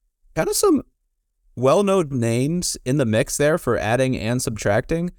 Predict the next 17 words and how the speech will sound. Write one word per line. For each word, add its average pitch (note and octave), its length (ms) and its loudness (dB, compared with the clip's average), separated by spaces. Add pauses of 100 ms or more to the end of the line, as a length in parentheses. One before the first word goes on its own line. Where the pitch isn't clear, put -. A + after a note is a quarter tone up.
(240)
Jack, - 280 2
which C#3 160 -2
one F#3+ 100 0
do E3 80 0
you C3+ 60 2
think C3 320 -2
was A2+ 240 2
the G#2+ 120 0
biggest G#2+ 560 2
one, G2+ 600 2 (600)
either A#2 240 4
on G#2 100 4
the G2+ 80 2
addition G#2 400 2
or G2 140 2
subtraction - 480 -4
side? - 320 -6